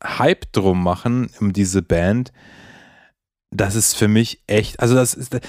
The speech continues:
sie machen, da, da, sie machen einen Hype um die Band, dass die sich, wie viele Jahre? Warte mal.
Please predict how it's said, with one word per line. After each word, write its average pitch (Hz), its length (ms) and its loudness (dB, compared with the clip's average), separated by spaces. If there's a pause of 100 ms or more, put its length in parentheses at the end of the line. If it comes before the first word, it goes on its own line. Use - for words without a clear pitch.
(240)
sie 123 160 4
machen, 156 300 0
da, 110 160 -2
da, 123 160 0
sie - 220 -6
machen 147 240 2
einen 101 220 -4
Hype 156 280 0
um 120 180 0
die 104 140 -4
Band, 123 460 0
dass 113 160 -4
die 151 120 0
sich, 131 380 -4
wie 117 220 -10
viele 226 240 -4
Jahre? 202 680 -2
Warte - 340 -10
mal. - 280 -18